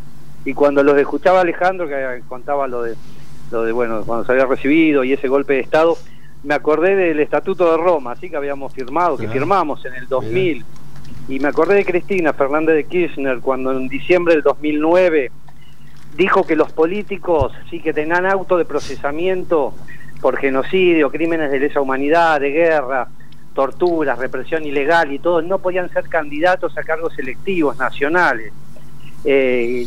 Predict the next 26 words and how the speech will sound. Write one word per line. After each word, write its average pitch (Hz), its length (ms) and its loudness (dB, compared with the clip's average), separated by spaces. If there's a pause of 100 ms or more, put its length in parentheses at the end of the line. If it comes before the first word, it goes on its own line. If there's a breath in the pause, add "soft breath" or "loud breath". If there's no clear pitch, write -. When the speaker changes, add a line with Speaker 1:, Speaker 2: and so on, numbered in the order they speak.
Speaker 1:
ya 202 120 4
con 190 140 4
un 208 60 2
procesamiento, 160 880 0
¿no? 233 280 0 (340 loud breath)
En 135 100 -4
el 147 140 0
dos 151 160 2
mil 180 240 2
nueve, 147 400 2
¿sí? 202 160 -4
Siendo 185 320 0
coherente 160 380 0
con 151 180 0
ese 160 140 -4
Estatuto 156 500 -2
de 143 100 2
Roma 165 380 0
que 127 160 -4
habíamos 139 320 -2
firmado 143 400 -2
en 131 80 -6
el 127 80 -4
año 139 220 -2
dos 131 180 -2
mil, 160 240 0